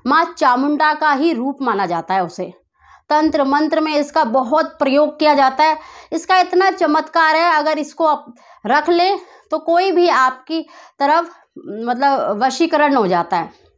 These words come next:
इतना इसका प्रभाव है। आप इसे मतलब पढ़ेंगे तो आपको बहुत हैरानी होगी कि इसका इतना चमत्कार है। ये सिंदूर में रखा जाता है,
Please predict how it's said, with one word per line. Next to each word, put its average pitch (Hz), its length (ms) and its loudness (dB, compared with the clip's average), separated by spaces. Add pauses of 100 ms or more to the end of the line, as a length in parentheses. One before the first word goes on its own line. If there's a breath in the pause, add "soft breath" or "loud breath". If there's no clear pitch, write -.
(680)
इतना 294 300 -2
इसका 285 240 -2
प्रभाव 240 480 0
है। 277 160 2 (360 loud breath)
आप 240 220 0
इसे 269 240 -4
मतलब 254 380 -6 (420 loud breath)
पढ़ेंगे 294 360 0
तो 330 120 0
आपको 302 400 0
बहुत 262 340 -2
हैरानी 220 500 -2
होगी 311 320 -4
कि 330 220 -6
इसका 302 240 -4
इतना 294 480 -4
चमत्कार 277 540 -2
है। 294 80 2
ये 302 100 0
सिंदूर 302 500 0
में 349 160 4
रखा 226 220 -2
जाता 190 260 -2
है, 180 120 -8